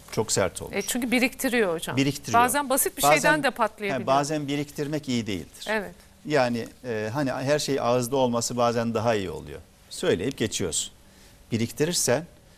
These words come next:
Speaker 1: onun patlaması daha kötü. Orada kontrol edebilmek önemlidir. Ben komutanımdan bunu biraz öğrendim.
Speaker 2: Ne yapıyorsunuz hocam? Biz de
Speaker 1: Kı-,
Speaker 2: bilelim.
Speaker 1: kızdığın zaman, e, öfkelendiğin zaman,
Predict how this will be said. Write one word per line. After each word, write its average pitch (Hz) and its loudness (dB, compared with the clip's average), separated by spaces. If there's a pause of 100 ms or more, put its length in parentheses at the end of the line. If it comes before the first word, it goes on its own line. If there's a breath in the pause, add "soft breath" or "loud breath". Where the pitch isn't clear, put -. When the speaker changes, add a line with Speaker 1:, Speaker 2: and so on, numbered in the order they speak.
(140 soft breath)
Speaker 1:
onun 131 0
patlaması 117 -2
daha 113 4
kötü. 85 -8
Orada 185 0
kontrol 135 2 (260)
edebilmek 110 0
önemlidir. 87 -6 (420 loud breath)
Ben 143 6
komutanımdan 131 2 (120)
bunu 117 -4
biraz 113 2
öğrendim. 98 0 (420)
Speaker 2:
Ne 254 0
yapıyorsunuz 226 -2
hocam? 220 -6
Biz 214 -6
de 196 -2
Speaker 1:
Kı-, - -12
Speaker 2:
bilelim. 180 0
Speaker 1:
kızdığın 131 4
zaman, 117 2 (300)
e, 120 -4 (640)
öfkelendiğin 113 0
zaman, 98 0